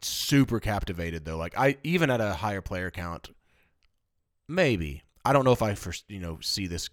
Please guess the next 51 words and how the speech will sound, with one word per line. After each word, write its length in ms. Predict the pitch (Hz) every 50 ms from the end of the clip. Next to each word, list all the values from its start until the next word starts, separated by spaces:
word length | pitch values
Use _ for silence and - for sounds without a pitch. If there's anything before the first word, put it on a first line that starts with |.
| - -
having 340 | - 92 92 90 87 82
a 40 | 78
chance 380 | - - - 82 82 80 - -
at, 80 | 52
like, 160 | 60 78 80 -
a 60 | 80
nine 440 | 76 76 71 76 80 80 76 73 69
or 100 | - -
something 300 | - 85 - - 69 73
that 160 | 69 65 -
high 260 | - 76 73 73 73
or 80 | 73 76
anything 340 | 73 73 71 - 64 67
for 200 | - - - 60 62
me. 200 | 64 60 60 58 _ _ _ - - - _ _ _ _ _ -
Um, 440 | - 85 85 80 73 69 65 64 - - - 107
but 120 | 135 139 131
it 40 |
could 120 | - 165 147
be, 300 | 127 113 104 101 98 - -
I 100 | - 95
could 120 | - 107 85
like 240 | 82 78 80 82 87
it 60 | 78
a 40 | 78
lot 160 | 73 - -
more. 160 | 82 85 64
I 40 | 113
mean, 100 | 120 117
like, 120 | 113 -
I'm 80 | 113 135
like 140 | 151 156 147
a 120 | 139 120
seven, 380 | - - - 107 110 110 107 104
seven 300 | - 107 98 95 95 92
and 80 | 87
a 40 | 80
half 380 | 82 90 87 87 82 - - - - - - -
at 180 | 80 82 82 - _ - - -
two 180 | - 117 107
players, 680 | - - 90 82 82 71 53 50 50 50 - - - - - _ _ _ _ _ _ - _ _ -
but 100 | - 98
I 80 | 95 87
definitely 380 | 85 107 110 117 - 95 85
think 180 | - 85 76 -
that 140 | - - -
will 80 | - 76
go 220 | 78 73 69 69
up 280 | 69 67 - - - - - _ _ _ _ _
for 140 | - - -
sure 500 | - - - 104 82 62 50 50 50